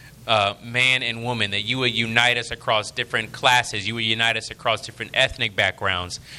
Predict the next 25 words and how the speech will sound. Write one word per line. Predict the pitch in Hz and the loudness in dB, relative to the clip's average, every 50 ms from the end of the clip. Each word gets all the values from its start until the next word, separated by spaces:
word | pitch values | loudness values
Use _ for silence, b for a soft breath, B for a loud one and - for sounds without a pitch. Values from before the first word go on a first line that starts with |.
| B B - | B B 2
that | 110 107 | 2 4
we | 107 135 147 | 4 0 0
would | 147 147 139 - | 0 -2 -4 -2
see | - - - 156 143 135 127 117 - B B B B B B - | -2 0 2 2 4 2 0 -2 -6 B B B B B B -2
in | 131 123 117 | -2 -2 0
churches | - - 165 151 135 135 123 110 - | 0 2 2 2 2 0 -4 0 4
all | 123 139 143 147 147 151 - | 8 10 10 10 8 6 4
over | - 139 135 135 123 123 123 | 2 2 2 2 2 0 0
this | 113 110 107 | 0 0 -4
country | - - 143 143 143 143 - - 147 135 | -2 2 2 2 2 0 -2 -2 0 0
and | 123 117 | 0 2
all | - 117 127 127 131 131 | 2 4 6 6 6 4
throughout | - 139 127 117 117 113 | 2 4 6 6 6 6
our | 104 101 | 4 2
presbytery, | - - - 127 123 120 127 123 - - 127 123 120 120 120 120 B B B B B | 2 4 4 4 4 2 -2 -4 0 4 4 6 6 4 2 -2 B B B B B
churches | - - - 147 143 - 139 127 | 0 4 4 4 4 2 0 2
that | 131 120 - - | 2 2 2 0
reflect, | 117 107 - - - - 135 135 127 123 - - - - - - - - - - - - - - - - - - - | -4 -8 -8 -8 -6 2 4 6 6 4 2 -2 -10 -12 -12 -16 -20 -20 -20 -20 -20 -20 -20 -20 -20 -20 -18 -2 2
um, | 117 107 104 101 98 98 - - | 2 2 2 0 -2 -8 -12 -6
your | 110 123 135 131 | 2 2 2 2
beautiful | 113 98 104 123 127 120 110 - 113 101 | 2 0 0 0 2 2 0 -2 -2 0
desire | 98 101 92 98 98 95 92 90 90 87 85 85 B B B B B B B B | 0 2 4 4 4 4 4 2 0 -2 -4 -6 B B B B B B B B
to | - 110 | -2 0
see | - - - 113 104 | 2 2 4 2 2
the, | 98 98 | 2 -2